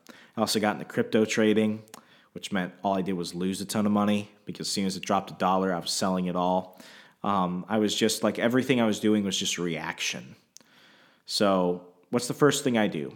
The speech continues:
I get a job as a mall cop, making about eleven fifty an hour. I'm working sixteen, twenty-four hours a week.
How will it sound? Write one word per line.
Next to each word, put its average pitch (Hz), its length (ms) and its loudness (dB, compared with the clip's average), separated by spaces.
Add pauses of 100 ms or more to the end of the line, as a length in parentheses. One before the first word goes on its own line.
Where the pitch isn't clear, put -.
(280)
I 110 60 -8
get 110 180 4
a 104 40 2
job 104 320 2
as 92 100 -4
a 95 40 -4
mall 87 280 -2
cop, - 400 -8 (200)
making 95 400 -4
about 85 480 -4 (400)
eleven 98 360 0
fifty 95 380 -4
an 87 80 -2
hour. 82 360 -2
I'm 85 140 -4
working 82 640 -6
sixteen, - 440 -6
twenty-four 85 400 -6
hours 80 300 -4
a 80 40 -8
week. 78 380 -10